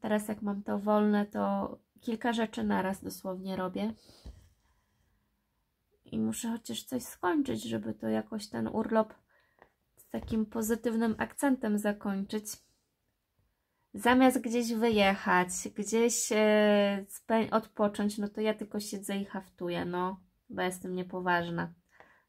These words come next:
No ale właściwie nie mogę sama gdzieś wyjechać, no bo córkę trzeba dawać do przedszkola, mąż do pracy,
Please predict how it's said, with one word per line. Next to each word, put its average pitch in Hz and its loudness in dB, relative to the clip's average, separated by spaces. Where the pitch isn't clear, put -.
No 190 -6
ale 196 0
właściwie 214 2
nie 214 2
mogę 214 4
sama 185 2
gdzieś 190 -4
wyjechać, 190 0
no 190 -4
bo 185 -2
córkę 190 -8
trzeba 185 -4
dawać 185 0
do - -6
przedszkola, 196 2
mąż 190 -4
do - -8
pracy, 196 0